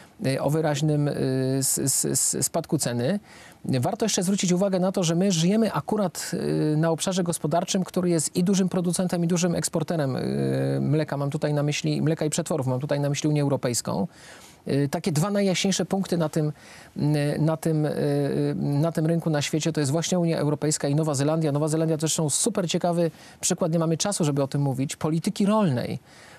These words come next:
Y, g-, bo de facto to jest jede-, jedno z najbardziej konkurencyjnych, ale także w sensie braku wsparcia, istotnego wsparcia ze strony państwa,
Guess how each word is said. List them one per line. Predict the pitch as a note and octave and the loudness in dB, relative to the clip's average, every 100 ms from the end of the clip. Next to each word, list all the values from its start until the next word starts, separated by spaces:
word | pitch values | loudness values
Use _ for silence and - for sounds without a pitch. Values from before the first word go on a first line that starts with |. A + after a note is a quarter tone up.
| - - | -12 -2
Y, | D3 D3+ D3 D3 C#3+ C#3+ C#3+ C#3 - | 0 2 2 2 0 0 0 -4 -4
g-, | D3+ C#3 C#3 C#3+ C#3+ | -4 -4 -4 -4 -4
bo | C#3 C#3 C3 D#3+ D#3 D#3 - | -4 -2 0 2 2 2 0
de | B2+ E3+ | -2 -2
facto | - G#3 - F#3 | -2 -2 -2 -4
to | F#3 | 0
jest | E3+ E3 - | 0 0 0
jede-, | E3 E3+ F3+ | 0 2 0
jedno | D#3+ F3+ F#3+ | 0 2 0
z | F#3 | 0
najbardziej | E3+ F#3+ F#3+ | 0 0 0
konkurencyjnych, | - G3 F3+ F#3+ F3+ A#3 G3+ C3+ | 0 -2 0 0 2 2 0 0
ale | - C#3+ | 0 0
także | F3+ F3 E3+ | 0 0 0
w | |
sensie | - F3+ E3+ | 0 0 0
braku | D#3 F#3 F#3+ | 0 -2 -2
wsparcia, | D3+ - F3 - | -2 -2 -2 0
istotnego | D#3+ - D#3+ F3+ E3 | -2 -2 -2 -2 -2
wsparcia | - E3 D#3+ | -2 -2 -2
ze | D#3 | -2
strony | - D#3+ | -2 -2
państwa, | D3+ D3+ C3+ - E3 | 0 -2 -2 -2 -2